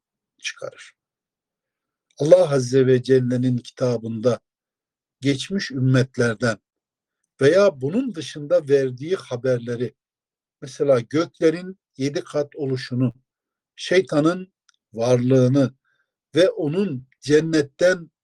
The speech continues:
çıkarılışını inkar etmek küfürdür. Yine İsrailoğullarına kudret helvası,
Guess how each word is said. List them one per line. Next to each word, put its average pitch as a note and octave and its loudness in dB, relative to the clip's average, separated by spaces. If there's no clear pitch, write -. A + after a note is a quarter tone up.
çıkarılışını C3 -2
inkar C3+ 2
etmek B2+ -2
küfürdür. - -20
Yine A3 6
İsrailoğullarına C#3 0
kudret D#3 -6
helvası, A#2+ -4